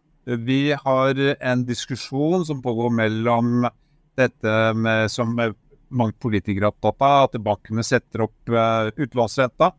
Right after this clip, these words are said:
eh, i takt med Norges Bank, eh, og man ikke setter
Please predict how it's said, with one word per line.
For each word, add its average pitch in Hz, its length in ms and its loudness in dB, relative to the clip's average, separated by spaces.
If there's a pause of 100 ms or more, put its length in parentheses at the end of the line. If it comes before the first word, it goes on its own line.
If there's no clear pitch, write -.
(140)
eh, 127 640 -2
i 127 40 0
takt 127 360 -8
med 131 240 0
Norges 120 300 0
Bank, 151 240 0 (420)
eh, 120 520 0 (100)
og 127 640 -2 (460)
man 135 260 2 (160)
ikke 151 260 -2
setter 131 400 -2